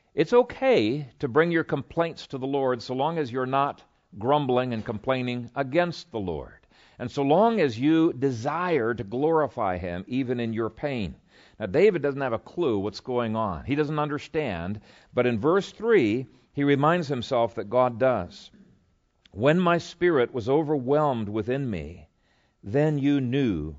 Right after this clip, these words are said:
my path." That's the supreme encouragement, that God knows. He is never blindsided. He continues,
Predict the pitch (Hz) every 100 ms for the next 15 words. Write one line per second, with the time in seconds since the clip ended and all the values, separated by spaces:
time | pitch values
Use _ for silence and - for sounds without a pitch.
0 | 87 101 107 101 107 104 82 - - _
1 | _ _ _ - 156 - 143 - 120 143
2 | 151 147 127 - 131 104 82 76 - 87
3 | 123 139 123 123 113 85 139 123 95 123
4 | 135 117 127 131 127 - 98 76 - _
5 | _ _ - - _ _ _ 139 139 143
6 | 135 156 147 90 - -